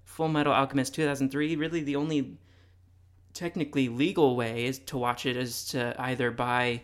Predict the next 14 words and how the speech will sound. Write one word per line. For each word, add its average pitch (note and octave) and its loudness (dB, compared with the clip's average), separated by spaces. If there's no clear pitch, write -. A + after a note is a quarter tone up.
an C3 -4
out-of-print C3+ 0
D C#3 0
V C3 0
D D3 0
or C3+ 0
Blu-ray. C3 -2
Now, C3+ 2
if D3 -4
you D3+ 2
know C#3 4
me C#3+ 4
personally, D3+ 0
uh, - -6